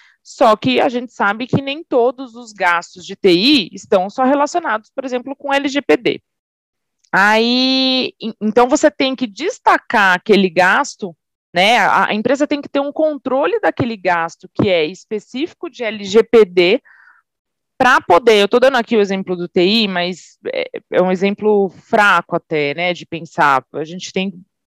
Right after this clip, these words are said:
pensando em o-, nas outras situações práticas, mas você tem que controlar, destacar tudo aquilo que é relacionado a L G P D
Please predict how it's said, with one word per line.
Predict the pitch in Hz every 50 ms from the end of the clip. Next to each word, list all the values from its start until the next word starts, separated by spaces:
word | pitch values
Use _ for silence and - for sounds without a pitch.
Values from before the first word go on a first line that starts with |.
| _ _ -
pensando | 180 185 190 - - 202 208 208
em | 202
o-, | 196 196
nas | 180 190 185
outras | 190 196 - 214 208
situações | - - 208 - - 208 214 208 -
práticas, | _ - 185 175 170 165 165 - - - - 170 - _ _ - - - - - - _ _ _
mas | - 196 202 208 202 202 202 202 196 202 208 196 - - _ _ _ _
você | _ 165 220 226 - - 269 254
tem | - 269 -
que | - - -
controlar, | - 311 330 359 - 330 294 262 240 220 214 226 226 233
destacar | 220 214 269 - - - 262 247 - - - 226 226 226
tudo | - - 302 440
aquilo | 427 - _ - 254 247 240 233 220 -
que | -
é | 220
relacionado | 214 220 214 208 - 214 202 190 190 196
a | 190
L | 196 208 202
G | 180 202 220
P | _ - 233
D | 220 196 214 208 208 202 202